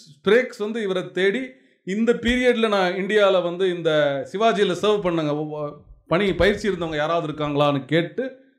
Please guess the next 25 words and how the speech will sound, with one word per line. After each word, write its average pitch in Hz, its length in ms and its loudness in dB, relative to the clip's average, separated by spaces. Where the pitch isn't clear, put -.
அவரை 156 260 -2
போய் 165 180 4
எல்லாரையும் 151 340 2
பார்த்து 143 240 -4
ஆற 147 240 2
தழுவி 143 580 -2
ரொம்ப 143 400 0
நட்பெல்லாம் 135 420 -2
பாராட்டி 135 420 0
அந்த, 120 380 0
அந்த 127 260 -2
பழைய 147 340 4
நினைவுகள் 160 360 2
எல்லாத்தையும் 147 340 0
வந்து 135 180 -2
ரொம்ப 123 460 -4
மலரும் 131 360 -4
நினைவுகளா 135 420 -2
அப்பவே 131 280 -6
நடத்தியிருக்காரு. 123 540 -8
அதை 139 180 -6
பத்தியும் 143 300 -6
ஸ்பிரேக்ஸை 151 300 -2
பத்தி 120 200 -6
எழுதியிருக்காரு. 104 360 -6